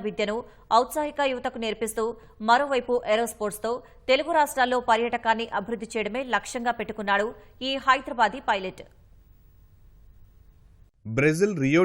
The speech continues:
Speaker 2: డిజెనెరోలోని ప్రఖ్యాత జీసస్ క్రైస్ట్ విగ్రహం మీదుగా ఎగిరిన తొలి ఆసియావాసి, అట్లాంటిక్ మహాసముద్రం రివర్ కార్నర్ ని ఆకాశ మార్గాన అధిగమించిన మొదటి భారతీయుడు, నైల్ నదిపై ఎగిరిన ఇండియన్, తాజాగా ఈజిప్ట్ ది గ్రేట్ గిజా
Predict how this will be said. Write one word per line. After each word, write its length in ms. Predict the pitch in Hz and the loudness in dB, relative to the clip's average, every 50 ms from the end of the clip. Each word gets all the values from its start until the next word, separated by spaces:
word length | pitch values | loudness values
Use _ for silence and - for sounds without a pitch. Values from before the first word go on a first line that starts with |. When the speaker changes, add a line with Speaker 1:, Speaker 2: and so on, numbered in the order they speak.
| 170 156 | 4 2
Speaker 2:
డిజెనెరోలోని 680 | 151 139 147 143 147 143 143 139 135 135 131 127 110 - - | 2 2 2 2 2 4 4 4 4 4 4 4 2 0 0
ప్రఖ్యాత 460 | 127 123 117 - - 151 139 131 - 127 117 101 101 107 | 0 0 0 2 0 0 0 2 2 0 0 0 -2 -2
జీసస్ 420 | 135 185 185 - 196 202 175 - - | -2 -2 -2 -2 -4 -6 -6 -6 -4
క్రైస్ట్ 400 | 160 160 160 147 - - 151 135 135 | -2 -2 -2 -2 -4 -4 -4 -4 -2
విగ్రహం 280 | 120 143 139 139 139 139 | 0 0 0 2 2 2
మీదుగా 280 | 135 135 127 131 131 135 127 123 | 2 2 2 4 4 4 4 4
ఎగిరిన 260 | 123 123 123 127 120 107 95 - - | 2 2 2 2 0 0 -2 -2 -2
తొలి 220 | 143 135 143 156 160 - - 117 127 | 0 0 2 2 0 0 0 0 0
ఆసియావాసి, 680 | 127 - - 151 147 139 123 120 110 101 - 113 101 80 - _ _ _ - 120 | 0 -2 -2 0 0 2 2 2 0 0 -2 -4 -8 -8 -10 _ _ _ -2 -2
అట్లాంటిక్ 500 | - - 151 151 151 127 151 131 - 135 | 0 2 2 2 2 2 0 -2 0 0
మహాసముద్రం 640 | 131 120 131 135 127 - 139 131 131 120 131 135 135 131 - 120 120 | 2 2 4 2 2 2 0 0 0 2 2 2 2 2 0 -2 -2
రివర్ 260 | 127 135 143 165 165 139 - | 0 2 2 2 0 2 4
కార్నర్ 380 | 143 139 139 135 139 131 131 131 | 4 4 6 4 2 2 2 2
ని 80 | 127 95 - - 120 127 | 0 0 0 2 4 4
ఆకాశ 260 | 139 131 151 143 131 - 151 139 139 | 6 6 4 2 2 2 0 4 6
మార్గాన 340 | 135 135 127 135 135 135 127 117 120 | 6 6 6 6 4 4 4 2 2
అధిగమించిన 560 | 127 127 143 156 165 156 147 135 131 143 143 135 127 123 | 2 2 2 2 2 0 0 -2 -4 -2 -2 0 2 2
మొదటి 280 | 127 135 156 151 151 131 92 117 | 2 2 0 0 0 -2 2 4
భారతీయుడు, 540 | 120 127 139 135 - 143 135 127 120 110 95 - _ - 107 113 | 4 4 4 4 4 4 4 4 4 2 0 -4 _ -4 0 4
నైల్ 220 | 120 135 151 165 160 160 | 4 6 6 6 6 4
నదిపై 300 | 156 151 151 - 156 151 147 139 | 4 2 2 4 4 4 6 4
ఎగిరిన 260 | 131 139 139 143 165 165 - 123 | 4 2 2 2 0 0 0 2
ఇండియన్, 340 | 127 131 131 139 131 117 101 87 - _ - 185 | 2 4 6 6 6 4 4 0 -8 _ 2 4
తాజాగా 460 | 180 190 185 196 196 180 180 196 202 185 - - 113 131 | 4 4 4 4 4 4 4 4 2 2 0 0 4 6
ఈజిప్ట్ 400 | 156 165 165 180 175 170 - 101 107 | 6 8 8 6 4 4 2 -2 0
ది 60 | 135 120 98 | 0 0 2
గ్రేట్ 260 | 127 147 165 156 123 110 123 | 4 4 4 4 2 0 0
గిజా 200 | 131 131 170 | 2 4 4